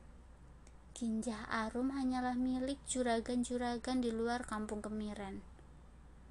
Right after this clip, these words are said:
Lihat saja, makanan Kemiren hanyalah jemblem. Kalaupun ada sisa-sisa nasi pada acara ritual, maka semua akan berebut sisa nasi itu untuk dijemur. Cengkaruk,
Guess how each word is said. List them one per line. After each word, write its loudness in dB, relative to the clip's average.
Lihat 0
saja, 2
makanan 8
Kemiren 8
hanyalah 8
jemblem. 2
Kalaupun 4
ada 6
sisa-sisa 2
nasi 0
pada 0
acara 0
ritual, 0
maka 4
semua 4
akan 2
berebut 0
sisa -2
nasi -2
itu 0
untuk 0
dijemur. -2
Cengkaruk, -2